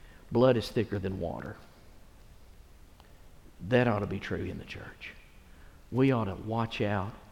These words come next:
take care, pray for one another. And so Paul is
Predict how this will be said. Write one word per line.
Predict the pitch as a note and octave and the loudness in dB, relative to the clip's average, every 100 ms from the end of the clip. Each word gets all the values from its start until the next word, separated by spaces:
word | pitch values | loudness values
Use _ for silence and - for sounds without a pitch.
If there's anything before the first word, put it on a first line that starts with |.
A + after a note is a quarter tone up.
| - | -18
take | - A2 G2 | -4 -2 -2
care, | - F#2 F#2+ F2+ - - - - | -4 -4 -4 -6 -10 -20 -20 -14
pray | - A#2+ G2+ F2 G#2 - - - | -4 -2 -2 -4 -10 -14 -20 -20
for | - F#2+ | -8 -6
one | E2 E2 | -4 -6
another. | D#2+ - - - - - - - - - - - - - - - - - - - - | -8 -12 -16 -18 -20 -20 -20 -20 -20 -20 -20 -20 -20 -20 -20 -20 -20 -20 -20 -18 -12
And | - | -2
so | A#2 | 0
Paul | G#2 - C3 C#3+ C3+ | 0 2 4 6 4
is | G#2 - - | 2 -2 -8